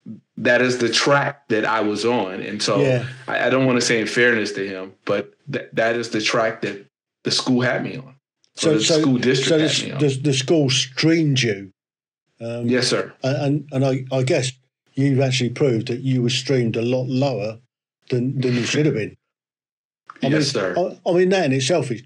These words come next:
Speaker 2: is wrong. I mean, we, we had a, a, we have a, or had a different system in, in the U K, um, when I was growing up.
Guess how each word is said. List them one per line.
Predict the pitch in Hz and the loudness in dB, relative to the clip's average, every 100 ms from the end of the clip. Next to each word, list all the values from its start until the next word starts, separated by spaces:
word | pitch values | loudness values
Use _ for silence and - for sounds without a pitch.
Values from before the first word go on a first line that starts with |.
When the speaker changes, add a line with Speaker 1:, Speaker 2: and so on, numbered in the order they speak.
| _ - | _ -6
Speaker 2:
is | 123 110 | -4 0
wrong. | 135 110 - _ _ _ _ _ _ _ _ _ | 0 0 -6 _ _ _ _ _ _ _ _ _
I | 135 | 0
mean, | 151 151 180 | 2 2 0
we, | 160 165 - _ _ - | 0 -2 -6 _ _ -2
we | 170 | 2
had | 147 165 143 | 2 2 2
a, | 135 131 127 131 | 2 0 -4 -6
a, | |
we | 151 139 | -2 0
have | 135 131 | 0 0
a, | 127 127 - _ - | -2 -6 -10 _ -12
or | 117 | -10
had | - 151 139 | -6 -4 -2
a | 113 | -2
different | 143 131 120 | -4 -4 -6
system | 131 127 - 104 | -4 -4 -6 -12
in, | 107 110 _ _ _ | -12 -14 _ _ _
in | 110 | -12
the | 113 | -8
U | 117 | -6
K, | 113 117 101 101 _ _ _ _ _ _ | -8 -10 -12 -16 _ _ _ _ _ _
um, | 110 110 127 | -16 -10 -4
when | 123 | 0
I | 135 | 0
was | 120 104 | -2 -4
growing | 113 98 | -10 -10
up. | 98 | -14